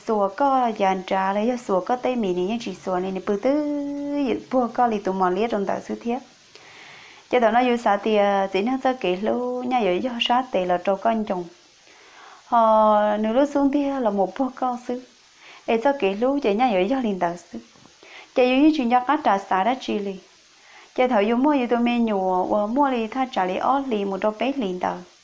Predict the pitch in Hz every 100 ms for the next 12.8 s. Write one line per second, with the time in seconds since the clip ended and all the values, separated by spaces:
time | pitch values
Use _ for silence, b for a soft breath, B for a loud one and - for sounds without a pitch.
0 | B B B B B 247 233 226 220 214
1 | 208 214 214 220 220 214 196 208 202 247
2 | 240 277 277 262 214 277 277 262 240 262
3 | 233 - 226 233 - _ _ B B B
4 | B B B - 247 220 247 247 240 294
5 | 294 214 214 214 202 196 202 185 208 196
6 | 254 247 190 233 247 214 208 247 240 226
7 | 202 196 254 226 196 185 180 240 233 247
8 | 247 180 185 196 196 190 226 240 196 170
9 | 170 170 _ _ _ B B B B B
10 | - 233 233 226 285 294 269 214 185 190
11 | 196 214 214 214 214 214 202 190 190 185
12 | 196 196 208 202 185 - 247 247